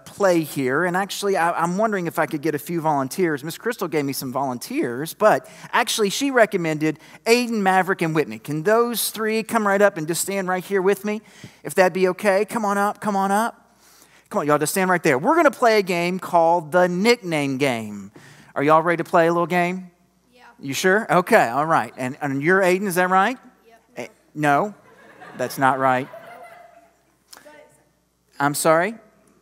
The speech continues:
Speaker 1: S-, tell me your name again.
Speaker 2: Grayson.
Speaker 1: Grayson, that's right. And Whitney, is that right? And? Maverick. Okay, Maverick's here in the end. The way this works, the nickname game is, each of you in turn are gonna give the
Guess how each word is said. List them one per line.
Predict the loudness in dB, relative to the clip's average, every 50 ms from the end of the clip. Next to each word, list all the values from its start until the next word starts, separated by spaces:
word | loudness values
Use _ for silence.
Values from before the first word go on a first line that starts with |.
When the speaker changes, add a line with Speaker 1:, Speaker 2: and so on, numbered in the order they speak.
| _ _ _ _ _ _
Speaker 1:
S-, | -14 -14 -10 0
tell | 2 2 4
me | 4
your | 2 2
name | 2 0 0
again. | 0 0 -2 -2 -4
Speaker 2:
Grayson. | -8 _ -20 -20 -20 _ _ _ -16 0
Speaker 1:
Grayson, | 4 4 4 4 2 0 -2 -2
that's | -2 -2 -2 -2 -2
right. | 0 2 2 2 2 0 -2 -4
And | -6 -6 -4 -4
Whitney, | -4 -4 -6 -6 -8 -8 -8
is | -8 -6
that | -6 -6 -4
right? | -4 -4 -4 -4 -6 -10 -14 _ _ _ _ _ _ _ _ _
And? | -8 -6 -6 -4 -2 -2 -2 -2 -4 -6 -10 -12 _ _ _ _ _ _ _ _ _ _ _ _ _
Maverick. | -2 0 2 2 2 0 -4 -8 -4 -2 0
Okay, | 0 2 4 2 2 2 -2 -4
Maverick's | 0 0 2 2 0 -2 -4 -4 -2
here | 0 0
in | 0 0
the | -2
end. | -2 -4
The | 0 2
way | 4 4
this | 4 2 0 0
works, | 2 2 2 2 0 -4
the | -4 -4
nickname | -2 -2 0 0 -2 0 2
game | 2 2 2 2 2
is, | 0 0 0 -2 -2 -6 -10 -14 -18 -20 -20 -20 -20 -20 -20 -6 0
each | 2 2 2 2 0
of | 0 0
you | 2 2 2 2
in | 2 0 0
turn | -2 -2 0 2 4 4 4 2 2 0
are | 0
gonna | 0 0 0 0 0
give | 2 4 4 4 4 2
the | -2 -6 -4